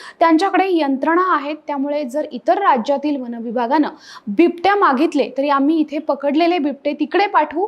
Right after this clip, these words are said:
मात्र हा सगळा निर्णय केंद्रीय ऑथॉरिटीच्या निर्णयावर निर्भर आहे, असं त्यांनी सांगितलं. तसंच आगामी काळात अशा प्रकारच्या वन्य प्राण्यांपासून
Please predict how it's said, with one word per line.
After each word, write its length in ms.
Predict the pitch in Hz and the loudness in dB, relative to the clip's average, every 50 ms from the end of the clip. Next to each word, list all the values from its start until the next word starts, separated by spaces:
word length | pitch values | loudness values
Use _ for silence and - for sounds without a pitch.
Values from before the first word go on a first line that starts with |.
| 415 - 277 | -6 -8 -12
मात्र 240 | 262 247 247 254 269 - - | -12 -12 -10 -12 -14 -14 -12
हा 80 | 254 254 | -14 -14
सगळा 420 | - - 285 240 220 269 330 403 | -12 -10 -10 -6 -2 0 0 0
निर्णय 320 | 427 403 381 370 370 440 605 - - - - - - | 2 0 0 2 2 0 -2 -4 -8 -18 -16 -6 0
केंद्रीय 380 | 359 359 339 311 330 339 370 415 | 2 4 6 6 6 4 4 2
ऑथॉरिटीच्या 680 | 392 285 285 - 277 285 277 285 277 262 - 277 277 285 | 0 -2 -2 -4 -6 -6 -6 -4 -6 -8 -8 -8 -8 -6
निर्णयावर 720 | 302 277 247 220 226 233 240 240 240 226 226 240 262 294 | -4 -4 -4 -6 -8 -10 -10 -8 -8 -8 -8 -8 -8 -8
निर्भर 460 | 277 254 240 233 233 220 220 320 392 | -8 -8 -6 -6 -6 -4 -2 0 2
आहे, 280 | 359 294 269 294 339 - - - | 2 2 0 -2 -6 -6 -8 -12
असं 180 | 254 - 339 | -8 -8 -8
त्यांनी 240 | - 214 185 196 202 | -8 -8 -12 -16 -18
सांगितलं. 440 | - - 202 196 196 190 - 233 - - _ _ _ _ _ _ - - | -20 -20 -20 -20 -18 -16 -14 -14 -14 -14 _ _ _ _ _ _ -2 -2
तसंच 280 | 339 - 466 453 466 - | 0 2 0 -2 0 -2
आगामी 420 | - 294 285 269 370 392 392 427 | 0 0 2 2 2 2 2 0
काळात 340 | 403 - 370 359 349 277 233 - - - | -2 -2 0 2 2 2 0 0 -6 -12
अशा 260 | 254 254 - 302 330 370 | -12 -10 -6 -4 -4 -2
प्रकारच्या 640 | 370 359 294 302 277 262 254 247 254 254 269 277 294 262 | 0 -2 -4 -2 -4 -8 -8 -8 -10 -10 -8 -6 -6 -6
वन्य 280 | 269 262 262 277 339 | -4 -4 -2 -2 -2
प्राण्यांपासून 760 | 381 392 381 285 254 247 233 233 233 233 254 302 302 - 311 | -2 -2 -2 -2 -2 -4 -12 -12 -10 -6 -6 -6 -6 -4 -6